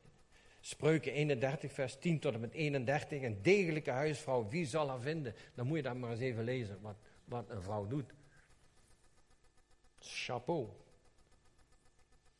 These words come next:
Ik kan inderdaad niks zonder mijn vrouw. Zeg, "Ik ben huisvrouw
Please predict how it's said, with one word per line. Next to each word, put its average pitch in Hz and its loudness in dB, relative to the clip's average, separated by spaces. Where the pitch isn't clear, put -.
Ik - -12
kan 113 -6
inderdaad 123 2
niks 104 -6
zonder 90 -10
mijn 85 -10
vrouw. 80 -14
Zeg, 170 2
"Ik 175 2
ben 147 4
huisvrouw 139 4